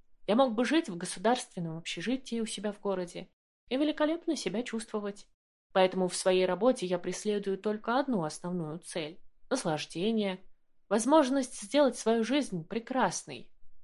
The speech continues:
Во время выступлений я стремлюсь главным образом к тому, чтобы любить зрителей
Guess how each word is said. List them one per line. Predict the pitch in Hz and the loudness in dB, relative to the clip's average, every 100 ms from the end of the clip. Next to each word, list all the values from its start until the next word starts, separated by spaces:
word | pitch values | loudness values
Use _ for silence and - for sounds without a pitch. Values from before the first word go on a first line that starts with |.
| - - _ - - - - - - - - | -16 -20 _ -20 -20 -16 -16 -16 -20 -20 -2
Во | 190 196 | 4 8
время | 247 240 | 8 8
выступлений | 220 220 226 254 294 208 | 4 2 0 4 4 4
я | 202 220 | 4 2
стремлюсь | - 190 190 202 | 2 0 2 2
главным | - 196 185 180 | 4 4 4 2
образом | 196 202 185 185 | 2 2 0 -2
к | - | -2
тому, | 214 294 | -2 -2
чтобы | - 185 185 | -4 -4 -2
любить | 208 202 180 - | -2 -2 -6 -6
зрителей | 175 170 - 151 139 | -6 -6 -6 -8 -8